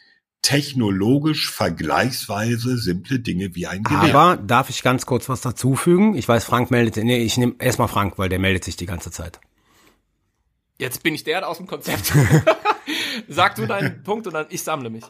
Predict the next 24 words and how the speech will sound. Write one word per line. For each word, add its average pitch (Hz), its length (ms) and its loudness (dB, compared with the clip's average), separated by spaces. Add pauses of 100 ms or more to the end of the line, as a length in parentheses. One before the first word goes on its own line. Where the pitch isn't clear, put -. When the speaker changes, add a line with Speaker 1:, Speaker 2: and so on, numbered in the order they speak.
Speaker 2:
Ja, 139 280 6
ich 120 140 -4
finde, 208 500 4 (160)
ähm, 147 460 2 (480)
also 127 180 0
Thomas 190 320 4
ist 131 140 -4
jetzt 151 160 -4
schon 143 340 2 (120)
sehr 139 320 0
stark 139 320 2
sozusagen 123 420 0
in 117 160 0
diesen, 113 460 0 (100)
ähm, 104 500 0
was 101 320 -4
fehlt 160 460 4
und 110 520 0
wie 107 140 -4
teuer 139 560 4
und, 110 440 0
und 104 180 -10
so 110 100 -4
weiter. 107 320 0